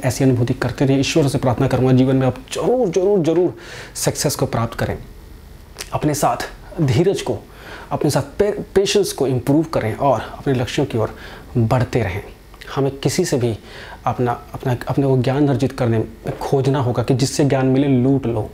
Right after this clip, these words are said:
वो नेचर होना चाहिए, है ना? कभी arrogance नहीं रखना। यही इस teachers डे की छोटी सी, अ, एक, एक, हम कह सकते हैं कि ज्ञान की बातें हैं, बहुत boring सी, बहुत natural, बहुत ही, अ, ऐसी चीज़ जो बिल्कुल आप लोगों को पता है, लेकिन फिर भी करनी आवश्यक होती है। because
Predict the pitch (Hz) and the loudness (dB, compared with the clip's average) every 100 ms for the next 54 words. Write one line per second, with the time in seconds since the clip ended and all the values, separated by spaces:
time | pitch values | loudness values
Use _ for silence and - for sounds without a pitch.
0 | 131 131 123 113 117 110 110 107 107 110 | 0 0 0 -2 -2 -2 -4 -6 -6 -6
1 | - - - - - 131 - 127 139 - | -10 -14 -20 -12 -8 -8 -2 0 0 0
2 | 123 123 139 139 156 147 151 147 123 135 | 0 0 0 0 0 0 0 0 2 2
3 | 175 - - 135 - 131 123 120 117 - | 0 -4 -6 -6 -2 -2 0 -2 -4 -6
4 | - - - - - 175 165 - 107 - | -12 -18 -14 -4 -2 0 0 -2 -6 -8
5 | - - - 117 113 - - 135 - - | -16 -16 -6 -2 -2 -4 -8 -8 -8 -10
6 | 151 - - - 143 143 135 143 - 131 | -12 -12 -14 -4 -2 0 -2 -2 -2 0
7 | 135 123 123 131 123 113 135 120 139 127 | 2 0 -2 -2 -2 0 0 2 2 4
8 | 131 135 139 127 123 - 117 131 135 131 | 4 2 2 2 0 0 0 2 4 4
9 | 131 143 170 170 - - - - - 143 | 2 0 2 0 -2 -12 -12 -14 -6 -4
10 | - - 160 190 165 185 165 151 143 123 | -4 -2 -2 0 0 2 2 2 0 -2
11 | - 123 123 123 110 104 120 143 - 160 | -2 -4 -4 -2 0 0 0 0 0 2
12 | 135 - 127 131 123 110 - 127 123 120 | 2 2 2 2 2 -2 -4 -2 -2 0
13 | 117 - - 101 | 2 4 2 2